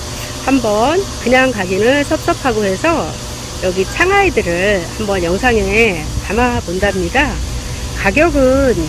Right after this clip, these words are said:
적혀 있지는 않고요. 굉장히 이게 멋진 아이들이 있어서 담아 볼게요. 보시고 힐링 하시고요. 색감이 뭐 아직까지는 아주 그렇게 예쁘거나 그러진 않아요.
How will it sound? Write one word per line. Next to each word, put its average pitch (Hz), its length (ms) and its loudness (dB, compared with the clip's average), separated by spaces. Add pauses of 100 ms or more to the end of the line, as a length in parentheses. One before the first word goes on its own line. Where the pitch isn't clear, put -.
(120)
적혀 202 240 2
있지는 247 460 2
않고요. 208 600 0 (600)
굉장히 240 760 4
이게 175 400 -2
멋진 269 440 2
아이들이 196 480 0
있어서 196 760 -2 (260)
담아 202 220 2
볼게요. 196 640 0 (640)
보시고 240 760 4 (300)
힐링 320 320 4
하시고요. 277 640 2 (1800)
색감이 285 800 2 (120)
뭐 208 260 4
아직까지는 233 760 4
아주 349 360 0
그렇게 233 320 -2
예쁘거나 226 500 0
그러진 196 380 0
않아요. 170 520 -2